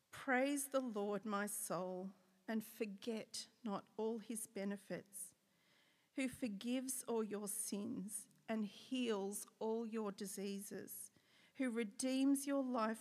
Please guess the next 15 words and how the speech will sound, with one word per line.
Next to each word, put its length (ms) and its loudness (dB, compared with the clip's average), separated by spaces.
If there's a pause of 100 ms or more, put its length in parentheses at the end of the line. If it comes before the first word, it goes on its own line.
(100)
from 160 2
the 80 0
pit 600 -6
and 160 0
crowns 720 4
you 120 0
with 280 -2
love 580 2
and 180 0
compassion, 800 -4 (920)
who 100 4
satisfies 1080 2
your 140 0
desires 800 -2
with 200 -4